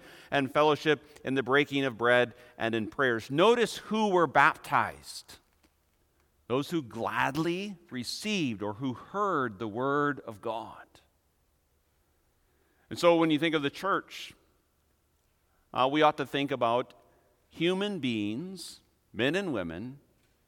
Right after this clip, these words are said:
eternally elected according to God's good pleasure,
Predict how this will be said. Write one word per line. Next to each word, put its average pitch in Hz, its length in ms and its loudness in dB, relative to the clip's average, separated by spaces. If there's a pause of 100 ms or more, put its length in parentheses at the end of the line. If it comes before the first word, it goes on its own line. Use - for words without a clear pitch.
(680)
eternally 233 840 0
elected 170 640 2
according 175 380 -2
to 147 60 -4
God's 143 380 0
good 196 220 -4
pleasure, 104 500 -6